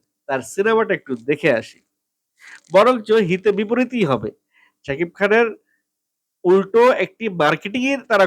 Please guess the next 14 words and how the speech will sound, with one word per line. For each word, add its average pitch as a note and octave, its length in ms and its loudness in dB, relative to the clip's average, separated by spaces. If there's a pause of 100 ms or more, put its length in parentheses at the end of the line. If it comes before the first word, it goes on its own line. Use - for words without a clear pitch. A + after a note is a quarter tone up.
করে F#3 160 4
দিল, D#3 160 2 (180)
এমন F#3+ 160 -2
একটা A3 240 -4 (100)
জায়-, D#3+ 240 0
সেক্টরে G#3+ 460 0
মার্কেটিং F#3 340 0 (100)
করে C#3+ 140 0
দিল, C3 120 -4 (160)
যে F3 120 0
সেক্টরটা G#3+ 580 -6
কখনো F3 240 2
সিনেমা G#3 380 -2
নিয়ে D#3 180 -4